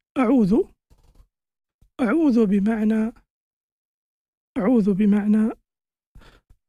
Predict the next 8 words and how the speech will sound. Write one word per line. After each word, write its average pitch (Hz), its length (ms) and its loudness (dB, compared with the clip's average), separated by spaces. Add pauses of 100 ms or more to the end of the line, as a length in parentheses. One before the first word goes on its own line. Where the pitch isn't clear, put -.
(480)
ألتجئ، 240 540 0 (880)
أي 233 280 0
ألتجئ 233 600 -2
إلى 202 100 2
الله، 196 420 -2 (480)
يعني 330 260 0
أستنصر 254 540 0
بالله 208 420 -2